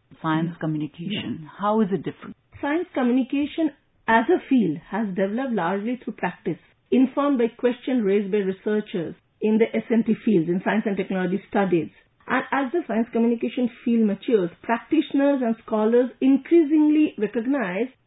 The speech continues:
Speaker 2: that science is fundamentally embedded in the social structure. While science likes to highlight its ability to produce knowledge that is reliable across time, space,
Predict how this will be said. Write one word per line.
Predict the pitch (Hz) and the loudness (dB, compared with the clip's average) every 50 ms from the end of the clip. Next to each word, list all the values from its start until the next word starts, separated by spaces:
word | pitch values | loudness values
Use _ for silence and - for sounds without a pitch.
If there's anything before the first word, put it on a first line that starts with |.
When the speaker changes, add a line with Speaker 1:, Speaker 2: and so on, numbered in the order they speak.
| _ | _
Speaker 2:
that | 233 247 233 - - | 0 0 0 0 -4
science | 226 208 220 254 277 277 | -2 0 2 0 0 0
is | 311 302 - - - | 0 -2 -2 -4 -2
fundamentally | 247 226 226 233 247 262 247 262 262 262 262 269 262 247 247 254 - - | 0 2 4 4 2 2 0 0 2 2 2 2 0 0 0 -2 -2 -2
embedded | 202 202 196 190 214 208 220 220 208 | -2 0 2 2 2 4 4 2 2
in | 208 202 | 2 0
the | 202 220 - - | 0 -2 0 0
social | 196 185 180 - 190 190 - - | -2 -2 0 -2 -4 -4 -4 -8
structure. | - - - - _ - - - - - _ _ _ _ | -12 -12 -12 -12 _ -16 -14 -14 -14 -18 _ _ _ _
While | - 226 247 277 302 359 330 - - | -6 -2 0 2 2 2 2 0 -2
science | 269 233 254 302 381 381 - | -2 0 0 0 -2 0 -2
likes | 214 220 277 277 - - | -2 -2 -2 -4 -6 0
to | - 381 | 0 0
highlight | 269 233 247 226 226 254 262 277 320 330 - | 0 2 0 0 2 2 0 -2 -4 -4 -4
its | 330 294 - - - | -6 -8 -8 -6 -4
ability | - 196 233 247 294 294 - 294 | -2 -2 0 0 0 -2 -2 -4
to | - 269 220 | -4 -4 -2
produce | - 226 208 185 190 220 233 220 - | 0 0 0 2 0 -2 -4 -4 -2
knowledge | - 196 190 190 214 240 247 202 180 185 214 220 - - _ _ - - _ | -2 -2 -2 0 0 0 0 2 2 0 0 -2 -6 -14 _ _ -20 -16 _
that | - - 208 220 - | -4 -4 -4 -2 -2
is | 269 247 196 196 | -4 -4 0 0
reliable | 214 208 202 196 202 208 220 214 269 349 440 466 - | 0 2 2 0 0 0 -2 -2 0 -2 -2 -2 -6
across | 214 - - 202 208 214 - _ - | -8 -6 -6 -6 -6 -6 -8 _ -6
time, | 233 214 202 208 214 214 214 214 208 - _ _ _ _ | -6 -4 -4 -4 -4 -2 -2 -4 -4 -6 _ _ _ _
space, | _ 247 233 226 226 226 226 226 | _ 0 2 2 2 0 -2 -2